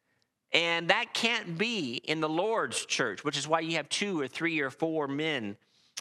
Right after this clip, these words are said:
or more that are in that leadership capacity. They cannot be greedy, and we talked about that in First Timothy chapter three and verse three, or First Ti-, Peter chapter three and verse two.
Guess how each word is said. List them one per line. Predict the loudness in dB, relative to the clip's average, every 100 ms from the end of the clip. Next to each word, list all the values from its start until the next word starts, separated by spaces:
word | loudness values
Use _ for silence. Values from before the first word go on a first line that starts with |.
| 0
or | 2
more | 2 0 2 0 -4 -16 -20 -12
that | 0 2 4
are | 2 0
in | 0 0 0 0
that | 0 -2 -6 -10
leadership | -4 -2 0 -2 0 -2 -4 -2
capacity. | -2 2 2 2 -2 -4 -6 -12 _ -18 -12 -12 0
They | 2 2
cannot | 0 0 2 4 2 2 0 -4 -6 -2
be | 0 0 -2 -6 -12 _ -2
greedy, | 0 0 0 0
and |
we | -2
talked | 0 0 0 2
about | 4 4 2
that | 2 2 -2 -10 _ _
in | -6
First | 0 0 2 0
Timothy | 0 0 -2
chapter | 0 0 0 -2
three | -2 -2 -2
and | 0
verse | 0 0 -2
three, | -2 0 0
or |
First | 0 -2 -2 -2
Ti-, | -4 -2
Peter | -4 -2 0
chapter | 2 0 -2
three | -6 -2 -2
and | -2
verse | -2 -2 -2
two. | -2 -2